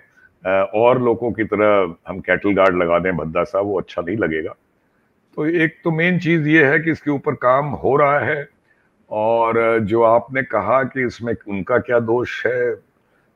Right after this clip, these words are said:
ट्रेन का अगर सामने बकरियां आ गई और ये, तो बात आपकी एकदम सही है। पत्थर फेंकने वालों से ये समझिए कि देखिए, ये थोड़ी निशानी बन गई है हाई एंड travel की, और हमारा सोशियो इकोनॉमिक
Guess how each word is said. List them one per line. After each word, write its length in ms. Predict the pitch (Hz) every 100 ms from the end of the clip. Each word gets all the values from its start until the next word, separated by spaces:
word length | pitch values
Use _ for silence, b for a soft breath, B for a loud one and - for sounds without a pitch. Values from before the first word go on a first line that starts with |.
| -
ट्रेन 520 | 90 92 - 110 120
का 80 | 113
अगर 300 | 117 110 110
सामने 480 | 95 95 95 101 98
बकरियां 440 | 95 101 92 98
आ 120 | 98 92
गई 240 | 95 95
और 160 | 92 90
ये, 160 | 101
तो 160 | 147 143
बात 220 | 131 113
आपकी 240 | 95 -
एकदम 240 | 95 87 104
सही 300 | - 98 101
है। 180 | 85 - _ _ _ _ b b _
पत्थर 320 | 123 - 180
फेंकने 360 | 190 202 - 196
वालों 320 | 190 185 196
से 140 | 170 185
ये 480 | 180 185 185 175 175 - _ _
समझिए 460 | - 131 143 170 170
कि 0 |
देखिए, 480 | 147 147 - 175 170
ये 80 | 160
थोड़ी 260 | 120 156
निशानी 440 | 160 139 120 151 160
बन 200 | 147 147
गई 120 | 156
है 120 | 147
हाई 200 | 101 120
एंड 200 | 113 101
travel 340 | 92 87 82
की, 200 | - 67 - _ _ _ _ _ _ _ _ _ _
और 280 | 101 120 -
हमारा 320 | 104 117 143
सोशियो 520 | 143 131 117 - 156 147
इकोनॉमिक 540 | 120 123 127 139 135